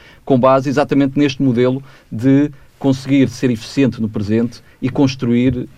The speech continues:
paulatinamente o negócio do futuro. E passaram, digamos, de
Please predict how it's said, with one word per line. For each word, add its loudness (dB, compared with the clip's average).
paulatinamente 0
o -2
negócio 0
do -4
futuro. -10
E -8
passaram, 0
digamos, 0
de -2